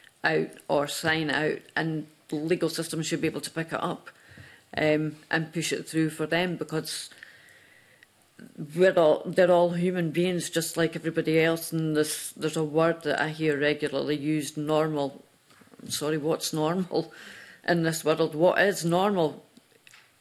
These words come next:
It's... Normal is a hard thing to describe when you can see some, when you can see somebody in front of you who has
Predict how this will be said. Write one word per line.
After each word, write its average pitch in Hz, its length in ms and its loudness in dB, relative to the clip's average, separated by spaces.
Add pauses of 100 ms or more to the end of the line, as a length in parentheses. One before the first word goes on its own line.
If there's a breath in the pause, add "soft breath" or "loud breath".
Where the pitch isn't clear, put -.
(120)
It's... - 640 -2 (3250 soft breath)
Normal 202 560 4
is 170 680 2 (720)
a 160 60 -4
hard 185 340 0
thing 180 160 -2
to - 140 -8
describe 160 560 0 (520)
when 170 260 0
you 165 80 2
can 165 160 -2
see 165 180 -2
some, 165 240 -2 (180)
when 185 120 0
you 175 60 0
can 170 140 -4
see 196 180 0
somebody 160 580 2
in 156 120 -4
front 160 220 -4
of 123 140 -8
you 156 220 0 (680 loud breath)
who 175 120 4
has 175 480 -2